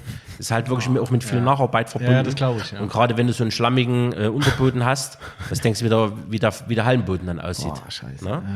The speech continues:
Speaker 1: okay, krass.
Speaker 2: Deswegen das Trockeneis, ähm, da bin ich in der Regel, wie gesagt, zwischen zwei bis drei Stunden brauche ich für so einen
Speaker 1: Mhm.
Speaker 2: Unterboden, je nach Fahrzeug, ganz klar. Aber das, äh, ist, sag ich mal so, ist so das Gros.
Speaker 1: Mhm.
Speaker 2: Ne?
Speaker 1: Okay.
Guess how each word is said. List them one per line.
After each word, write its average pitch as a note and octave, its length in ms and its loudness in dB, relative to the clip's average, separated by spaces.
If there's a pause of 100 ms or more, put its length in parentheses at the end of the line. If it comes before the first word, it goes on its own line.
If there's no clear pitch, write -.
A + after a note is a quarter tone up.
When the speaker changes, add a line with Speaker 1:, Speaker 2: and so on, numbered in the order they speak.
(160)
Speaker 1:
okay, F#2+ 180 -10
krass. - 340 -16
Speaker 2:
Deswegen B2 420 0
das G2 160 -6
Trockeneis, F3+ 880 -2
ähm, G#2+ 420 -2
da A2+ 80 -2
bin B2+ 180 -2
ich C3+ 160 -2
in A2 60 -6
der A2 100 0
Regel, B2 200 0
wie - 40 -4
gesagt, A2+ 240 -2
zwischen B2 240 -4
zwei C3 160 -2
bis B2 160 -4
drei G2 160 -2
Stunden G2+ 240 -6
brauche A2 240 0
ich G#2+ 60 -2
für A2 140 -6
so G2+ 100 -4
einen G2 80 -4
Speaker 1:
Mhm. F2 60 -6
Speaker 2:
Unterboden, D#3+ 540 2 (280)
je F#2 140 -2
nach F2+ 160 -2
Fahrzeug, D#3+ 600 -2
ganz - 200 -8
klar. - 340 -4 (480)
Aber G#2 220 -4
das, - 320 -4
äh, G2+ 320 0 (240)
ist, - 140 -6
sag G2+ 160 0
ich F#2 60 -6
mal G2 100 -2
so, F#2 80 -2
ist F2+ 140 -6
so - 80 -6
das F2+ 200 -8
Gros. F#2 320 -2 (420)
Speaker 1:
Mhm. A#2 320 4 (160)
Speaker 2:
Ne? F2+ 140 -4 (120)
Speaker 1:
Okay. G2 280 -8